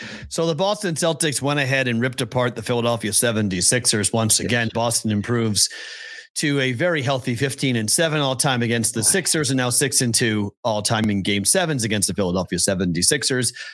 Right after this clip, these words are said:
Speaker 1: My only question, Dave, is
Speaker 2: What?
Speaker 1: where was the M V P? Because if you're the M V P and it's a game seven and you
Speaker 2: Oh.
Speaker 1: score fifteen points, that's not good enough.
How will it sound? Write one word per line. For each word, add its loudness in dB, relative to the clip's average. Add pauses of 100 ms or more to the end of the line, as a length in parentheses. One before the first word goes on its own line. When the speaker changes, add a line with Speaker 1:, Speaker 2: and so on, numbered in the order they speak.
(240)
Speaker 1:
My 0
only 0
question, -2
Dave, 0
is 0 (560)
Speaker 2:
What? -8
Speaker 1:
where 0
was -2
the 0
M 0
V -2
P? 0 (1400)
Because -2
if -6
you're 2
the 0
M 0
V 0
P -4 (800)
and 0
it's 0
a 0
game 0
seven 0 (240)
and 0
you 2
Speaker 2:
Oh. 0
Speaker 1:
score -2
fifteen -2
points, -2 (1400)
that's -4
not -2
good 0
enough. -4